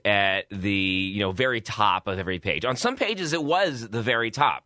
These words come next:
and it was the headline. It was the thing that, you know, they want you to click on first, and, and it was interesting. Actually, it was kind of interesting. If, if you go across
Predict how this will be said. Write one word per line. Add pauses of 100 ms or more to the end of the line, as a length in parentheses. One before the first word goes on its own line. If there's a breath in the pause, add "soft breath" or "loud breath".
and
it
was
the
headline.
It
was
the
thing
that,
you
know,
they
want
you
to
click
on
first,
and,
and (260 loud breath)
it
was
interesting.
Actually,
it
was
kind
of
interesting.
If,
if
you
go
across